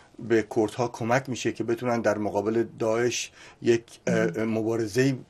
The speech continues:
Speaker 1: انجام بدن و نذارن عراق یا، اه، کردستان هم به دست اینها نابود بشه، این هست که اون موقع دیگه شما نه تنها یک سرزمین رو اشغال کردید،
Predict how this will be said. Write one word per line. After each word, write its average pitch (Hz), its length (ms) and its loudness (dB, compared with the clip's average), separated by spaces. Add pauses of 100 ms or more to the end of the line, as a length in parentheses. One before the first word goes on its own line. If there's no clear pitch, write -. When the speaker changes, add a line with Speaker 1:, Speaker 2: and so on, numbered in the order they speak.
(320)
Speaker 1:
انجام 113 420 2
بدن 107 300 -4 (200)
و 127 60 2
نذارن 123 640 4 (140)
عراق 107 400 2
یا، 113 320 -2 (140)
اه، 107 200 0 (840)
کردستان 117 500 0
هم 110 240 -2 (320)
به 117 100 2
دست 131 460 4
اینها 113 680 0
نابود 113 480 0
بشه، 113 240 -2
این 165 160 0
هست 170 220 -2
که 175 260 6 (240)
اون 131 160 0
موقع 123 340 2
دیگه 147 560 4 (140)
شما 135 580 4 (220)
نه 151 120 8
تنها 131 560 4 (200)
یک 135 340 2 (160)
سرزمین 123 520 4
رو 156 80 10
اشغال 120 440 2
کردید، 135 500 6